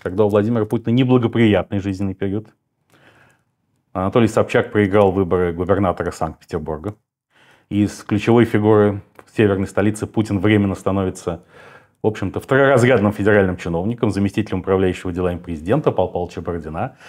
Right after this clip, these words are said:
Да, тогда уже он соприкасается с деликатными финансовыми схемами, он не просто заместитель,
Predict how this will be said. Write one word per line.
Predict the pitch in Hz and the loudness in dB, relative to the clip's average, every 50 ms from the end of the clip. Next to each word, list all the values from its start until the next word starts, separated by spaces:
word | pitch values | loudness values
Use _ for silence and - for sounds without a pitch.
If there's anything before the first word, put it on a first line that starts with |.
| - - - | -20 -20 -8
Да, | - 127 139 165 - - | -2 2 2 4 4 4
тогда | 127 113 110 113 139 139 | 2 0 2 4 4 6
уже | 120 113 104 92 107 104 | 6 6 6 6 6 4
он | 95 90 | 4 2
соприкасается | - - - 98 95 - 104 95 - 104 95 90 - 98 | -2 -6 -4 -4 -2 0 -2 0 2 2 0 2 0 -4
с | 85 | -2
деликатными | 95 98 92 - 107 95 - 101 95 | -2 -2 0 2 0 0 0 -2 -6
финансовыми | 90 - 98 98 90 85 - - 85 80 82 | -6 -4 -4 -4 -4 -4 -6 -10 -12 -12 -12
схемами, | - - - 156 175 151 110 | -8 -2 0 0 0 0 -2
он | 92 87 | -4 -6
не | 87 87 | -8 -8
просто | 85 151 190 190 - 101 | -4 -4 -4 -4 -4 -6
заместитель, | 87 87 87 85 85 - - 76 76 - - - | -6 -6 -8 -8 -10 -12 -18 -20 -20 -20 -20 -20